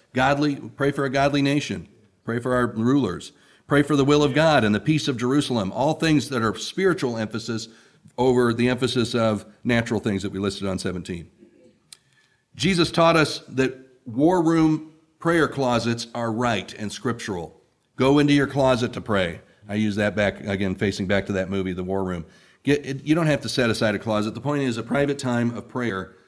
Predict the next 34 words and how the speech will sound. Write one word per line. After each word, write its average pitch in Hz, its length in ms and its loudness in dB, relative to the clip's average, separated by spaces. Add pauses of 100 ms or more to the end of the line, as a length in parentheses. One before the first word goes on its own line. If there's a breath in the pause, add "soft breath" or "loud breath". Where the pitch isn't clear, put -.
(180 soft breath)
where 104 160 -4
you 110 100 -4
can 107 140 -6
get 127 160 0
away 131 240 -2
from 120 180 -6
all 117 180 0
of 110 120 -4
your 107 100 -4
distractions 104 800 -6
and, 104 220 -8
and 98 180 -10
so 117 180 -4
forth 110 280 -8
to 147 100 -10
pray 143 420 -4
before 120 760 -2
your 117 220 -2
heavenly 113 360 -2
Father 98 480 -6 (240 soft breath)
and 107 180 -2
let 127 200 2
that, 110 420 -2
let 131 220 0
the 117 80 -2
Holy 110 200 2
Spirit 107 360 0
intercede 101 440 -2
for 92 120 -8
you. 85 220 -12 (1900 loud breath)
Find 156 240 2
a 151 60 2
prayer 170 240 2
partner. 98 480 0